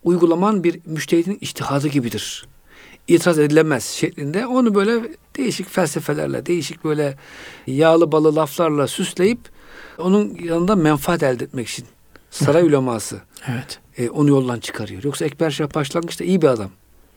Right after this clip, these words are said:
Speaker 1: Şeriata yakın bir adam ama
Speaker 2: Hı hı.
Speaker 1: cahil, kaba bir herif.
Speaker 2: Evet.
Speaker 1: E, etrafındaki bu bazıları Şii, bazıları değişik filozoflar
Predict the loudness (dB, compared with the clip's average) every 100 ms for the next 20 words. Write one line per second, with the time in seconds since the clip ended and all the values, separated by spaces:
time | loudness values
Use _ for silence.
0 | -20 _ -20 _ -2 4 6 6 2 -2
1 | -2 -4 0 2 2 4 4 4 6 4
2 | 4 0 -2 -8 -8 -2 0 2 0 -2
3 | -10 -20 -20 _ -20 -4 -2 0 2 2
4 | 2 -2 -6 0 2 4 4 2 2 -2
5 | 0 0 -2 -4 2 4 4 2 0 0
6 | -2 -2 0 2 2 2 2 2 -2 -4
7 | -2 2 4 4 2 -2